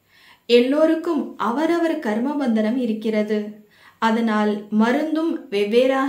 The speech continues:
இருக்கிறது. ஒருவர் சம்பாதிப்பதற்காக கேட்கிறார்.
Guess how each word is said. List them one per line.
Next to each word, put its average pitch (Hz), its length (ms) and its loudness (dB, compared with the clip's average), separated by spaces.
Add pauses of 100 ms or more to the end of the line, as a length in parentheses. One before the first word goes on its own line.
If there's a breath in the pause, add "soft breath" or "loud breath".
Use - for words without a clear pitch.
இருக்கிறது. 214 760 -4 (840 loud breath)
ஒருவர் 240 760 2 (440)
சம்பாதிப்பதற்காக 240 1160 -2
கேட்கிறார். 226 760 -4